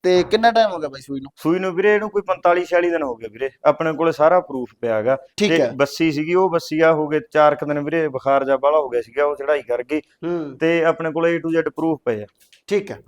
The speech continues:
Speaker 2: ਹਾਂਜੀ।
Speaker 1: ਬਾਈ ਕਹਿੰਦਾ
Speaker 2: ਇਹਦੀਆਂ
Speaker 1: ਵੀ
Speaker 2: ਫੋਟੋਆਂ ਫੋਟੋਆਂ
Speaker 1: ਆਪਣੇ
Speaker 2: ਹੈਗੀਆਂ
Speaker 1: ਕੋਲੇ
Speaker 2: ਨੇ ਬੱਚੇ
Speaker 1: ਫੋਟੋ
Speaker 2: ਦੀਆਂ।
Speaker 1: ਜਾਂ ਵੀਡੀਓ ਕਹਿ ਲਈਏ, ਬਾਈ ਕਹਿੰਦਾ ਆਪਣੇ ਕੋਲੇ ਪਈ ਆ, ਜੇ ਕੋਈ ਵੀਰ ਆਉਂਦਾ ਉਹਦਾ ਪ੍ਰੂਫ ਦੇਖ ਸਕਦਾ। ਅਹ, ਪੰਤਾਲੀ ਦਿਨ ਹੋ ਗਏ ਸੂਈ ਨੂੰ?
Speaker 2: ਹਾਂਜੀ ਵੀਰੇ, ਪੰਤਾਲੀ ਦਿਨ।
Speaker 1: ਠੀਕ ਹੈ ਬਾਈ।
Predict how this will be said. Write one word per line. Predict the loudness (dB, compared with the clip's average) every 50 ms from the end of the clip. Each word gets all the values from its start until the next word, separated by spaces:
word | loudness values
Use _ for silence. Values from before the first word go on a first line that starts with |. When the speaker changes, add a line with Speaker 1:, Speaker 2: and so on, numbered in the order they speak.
| -10 -10
Speaker 2:
ਹਾਂਜੀ। | -10 -10 -4 2
Speaker 1:
ਬਾਈ | 4 4 4 4
ਕਹਿੰਦਾ | 4 4 6 8 8
Speaker 2:
ਇਹਦੀਆਂ | 8 8 6 6
Speaker 1:
ਵੀ | 6
Speaker 2:
ਫੋਟੋਆਂ | 4 0 0
ਫੋਟੋਆਂ | 0 -2 0 2 2
Speaker 1:
ਆਪਣੇ |
Speaker 2:
ਹੈਗੀਆਂ | 2 2 4
Speaker 1:
ਕੋਲੇ | 6 6 6
Speaker 2:
ਨੇ | 6 6
ਬੱਚੇ | 4 0 0 0 -2 -2
Speaker 1:
ਫੋਟੋ | 0 0 0 2
Speaker 2:
ਦੀਆਂ। |
Speaker 1:
ਜਾਂ | 2 4 4 4 2 0
ਵੀਡੀਓ | -2 -4 -4 -2 0 0 0 -2
ਕਹਿ | -2 -4 -4 -4
ਲਈਏ, | -6 -8 -14 -14 -12
ਬਾਈ | -12 -12 -12
ਕਹਿੰਦਾ | -12 -12 -12 -12
ਆਪਣੇ | -10 -10 -12 -10
ਕੋਲੇ | -8 -6 -8 -6 -6
ਪਈ | -6 -4 -4 -2 -2 -4
ਆ, | -6 -8 -12 _ _ _ _ _ -8
ਜੇ | -4 -2 -2 0
ਕੋਈ | 0 -2 -2 -2
ਵੀਰ | -4 -4 -4 -4
ਆਉਂਦਾ | -4 -2 0 0 0
ਉਹਦਾ | 0 -2 -4
ਪ੍ਰੂਫ | -6 -6 -8 -8 -8 -8
ਦੇਖ | -6 -6 -6 -6
ਸਕਦਾ। | -4 -4 -6 -6 -4 -2 -4 -4 -4 -6 -14 _ _ _ _ _ -10
ਅਹ, | -8 -6 -6
ਪੰਤਾਲੀ | -6 -6 -8 -6 -4 -2 -2 -2 -2 -4
ਦਿਨ | -6 -6
ਹੋ | -6 -8
ਗਏ | -10 -12
ਸੂਈ | -10 -10 -8 -2
ਨੂੰ? | 2 2
Speaker 2:
ਹਾਂਜੀ | 2 2 0 -4 -6
ਵੀਰੇ, | -6 -6 -6
ਪੰਤਾਲੀ | -6 -8 -4 -2 0 0 0 -2
ਦਿਨ। | -2 -4 -4 -4
Speaker 1:
ਠੀਕ | -2 -4
ਹੈ | -4
ਬਾਈ। | -4 -6 -10